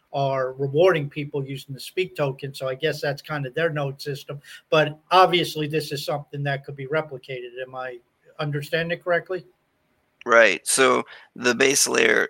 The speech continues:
Speaker 2: just comes with the ability to read this, uh, read the blockchain and have the dex for the tokens that are important for it. And then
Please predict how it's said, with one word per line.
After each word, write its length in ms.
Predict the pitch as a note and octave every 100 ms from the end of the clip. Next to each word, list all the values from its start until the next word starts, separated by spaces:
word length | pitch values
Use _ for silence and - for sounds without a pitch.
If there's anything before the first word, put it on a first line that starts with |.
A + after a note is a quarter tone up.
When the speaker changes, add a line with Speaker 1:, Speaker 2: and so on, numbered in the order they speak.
| _
Speaker 2:
just 200 | - B2
comes 260 | - A#2+ A#2
with 160 | A#2+ G#2+
the 100 | A2+
ability 380 | A2+ A#2 A2+
to 180 | G#2+ A2+
read 340 | A2 A2 G#2+ G#2
this, 280 | G#2 - - _ -
uh, 160 | G#2 F#2+
read 180 | G#2+
the 60 | A2
blockchain 640 | G2+ G#2 G2 B2 A2 G#2 - - - -
and 280 | A2+ G#2 G#2
have 140 | A#2
the 80 | G#2+
dex 280 | G#2+ G#2 G#2+
for 140 | -
the 80 | -
tokens 460 | - A#2+ A2+ A2+ A2+
that 120 | A2+
are 140 | F#2 - _ -
important 420 | - B2 A#2 C#3
for 240 | D3+ D#3+
it. 100 | D3 - - - _ -
And 240 | B2 A#2 A#2
then 460 | A2+ A2+ G#2+ -